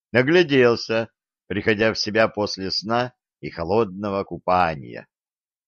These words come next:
Утро выдалось солнечное и тёплое.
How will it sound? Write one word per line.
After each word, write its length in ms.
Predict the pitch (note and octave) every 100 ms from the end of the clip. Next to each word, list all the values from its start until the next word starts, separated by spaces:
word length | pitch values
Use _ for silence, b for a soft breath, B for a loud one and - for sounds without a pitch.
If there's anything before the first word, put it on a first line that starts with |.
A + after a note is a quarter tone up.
| _ _ _ _ _ _ _ _ _ _ _ _
Утро 720 | G#2 D#3 E3 C#3+ D3 C#3+ B2+ D#2
выдалось 580 | G2+ A#2 G#2 G2+ -
солнечное 960 | - A2+ C3 A2+ A2 - - F#2 E2+ D#2
и 60 | D2
тёплое. 880 | G2+ A#2+ A2+ G#2 G2 F#2 E2 C#2+